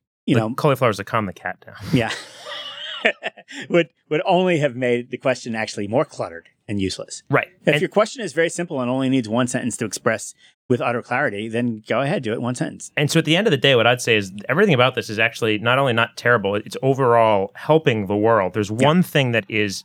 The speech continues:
Speaker 2: a little bit out of whack, which there's not much to do about, which is this question, the quality and the, the effort and the sort of complexity of the question and its answers probably don't necessarily want for hundreds and hundreds of upvotes. But that problem is, a,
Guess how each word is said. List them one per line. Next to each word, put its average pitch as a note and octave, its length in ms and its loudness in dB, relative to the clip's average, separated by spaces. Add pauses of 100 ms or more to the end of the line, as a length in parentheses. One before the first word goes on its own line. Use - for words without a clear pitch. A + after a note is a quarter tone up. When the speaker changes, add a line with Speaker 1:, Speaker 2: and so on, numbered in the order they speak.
Speaker 2:
a A2+ 80 -4
little C#3 160 2
bit A#2+ 100 4
out F#2+ 100 0
of F#2+ 60 -2
whack, F#2+ 300 0
which - 160 -4
there's - 80 -12
not F#3 100 -4
much F3 140 -2
to - 40 -16
do G#3+ 120 4
about, F2+ 280 -2
which B2 200 0
is A#2 240 0 (340)
this D#3+ 240 2
question, C#3 640 -2
the A#2+ 80 -6
quality D#3+ 420 2
and A#2 100 2
the, G2+ 220 0
the A2+ 220 -4
effort A#2+ 360 0
and G#2 220 -2
the F#2+ 340 -2 (300)
sort A#2 160 -2
of G2 320 -4 (220)
complexity C3 500 -2
of G#2 60 -2
the F#2 60 -6
question F3 640 -2 (300)
and C#3 140 2
its A#2+ 140 -2
answers C#3 580 -2 (240)
probably D3+ 320 2
don't B2+ 280 2
necessarily B2 840 0
want G2+ 280 -2
for G2 260 -2
hundreds C3 520 4
and G#2+ 80 -2
hundreds G#2+ 400 -4
of F#2 60 -6
upvotes. C#3 560 -4 (260)
But D3 160 -2
that G#3 200 0
problem F#3+ 280 0
is, C3 80 2
a, B2+ 80 0